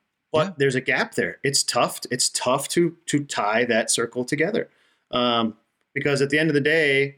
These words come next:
Speaker 1: you know, that some of it's driven by profits and whatnot as well. So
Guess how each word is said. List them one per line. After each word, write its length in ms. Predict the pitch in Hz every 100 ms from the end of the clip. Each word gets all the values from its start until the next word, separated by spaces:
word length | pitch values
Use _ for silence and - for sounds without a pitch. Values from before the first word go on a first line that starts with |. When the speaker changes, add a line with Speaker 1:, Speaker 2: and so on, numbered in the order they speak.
| -
Speaker 1:
you 120 | 120
know, 340 | 117 135 139 -
that 180 | 113 85
some 160 | 135 135
of 60 |
it's 120 | 120
driven 260 | - 135 127
by 100 | 120
profits 460 | 117 117 147 147 139
and 80 | 135
whatnot 280 | 127 127
as 140 | 120 110
well. 380 | 147 131 95 _ _ _
So 400 | - 143 131 120